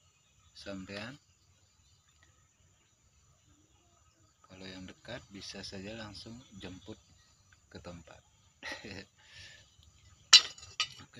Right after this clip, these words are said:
sobat, eh, kita langsung saja bakar proses. Mudah-mudahan ini selesai hari ini dan langsung proses menyepuh yang kemarin, yaitu sudah ada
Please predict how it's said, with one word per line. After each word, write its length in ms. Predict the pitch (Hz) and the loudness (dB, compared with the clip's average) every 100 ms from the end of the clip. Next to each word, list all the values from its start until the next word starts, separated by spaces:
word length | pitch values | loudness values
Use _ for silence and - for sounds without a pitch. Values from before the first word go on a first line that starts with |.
| 117 | 0
sobat, 240 | 123 139 139 - - - - | 4 4 2 -16 -20 -20 -10
eh, 1040 | 101 98 98 98 95 95 95 95 95 98 98 - - - - - - - - - | -8 -4 -4 -4 -4 -4 -4 -6 -4 -6 -8 -14 -20 -20 -20 -20 -20 -20 -20 -16
kita 240 | - 101 | -8 -4
langsung 400 | 98 95 - 98 | -2 -4 -6 -6
saja 240 | 95 92 95 | -4 -4 -4
bakar 400 | 92 - 120 131 - - - - - - - - | -6 -4 -6 -6 -16 -20 -20 -20 -18 -16 -18 -16
proses. 480 | 95 95 - 131 139 - - 92 | -12 -10 -8 -10 -10 -18 -14 -8
Mudah-mudahan 640 | 95 95 95 - 120 120 | -6 -6 -6 -6 -6 -4
ini 320 | 113 117 120 | -4 -4 -6
selesai 560 | - 107 101 - 113 117 | -6 -6 -6 -4 -4 -4
hari 240 | 110 101 - | -4 -6 -6
ini 480 | 104 120 147 156 156 165 - - - - - | -2 0 0 -2 -8 -12 -20 -20 -20 -20 -6
dan 160 | 208 104 | -4 -2
langsung 400 | 101 208 - - 139 - - - - - - - 110 | -4 -6 -8 -8 -10 -16 -20 -20 -20 -20 -20 -8 -4
proses 320 | 104 117 - | -4 -4 -6
menyepuh 480 | 107 101 - 117 - - - | -4 -4 -6 -14 -14 -18 -6
yang 240 | 98 98 101 98 95 - | -4 -4 -4 -6 -8 -12
kemarin, 400 | 92 85 85 80 90 | -10 -8 -10 -12 -12
yaitu 240 | 80 - 92 - - - - - - - - - - - - | -12 -12 -14 -14 -20 -20 -20 -20 -20 -20 -20 -20 -20 -20 -18
sudah 240 | - - | -14 -12
ada 320 | - 85 90 | -12 -10 -10